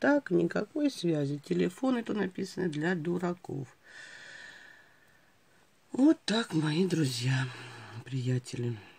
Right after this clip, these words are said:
И поэтому я вам скажу, не то что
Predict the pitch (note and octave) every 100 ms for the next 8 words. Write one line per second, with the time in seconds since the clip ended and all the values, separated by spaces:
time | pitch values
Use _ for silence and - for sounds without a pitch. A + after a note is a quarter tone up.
0 | _ _ _ _ _ _ _ _ - -
1 | - B2 - D3 F#3+ F3+ E3+ E3 D#3 E3
2 | D#3 D3 - D3 C3+ D3 C#3 _ _ _
3 | - - - _ _ _ _ _ _ -
4 | _ _ _ - - _ _ _ D3+ D#3+
5 | F3 F4 F4+ - E3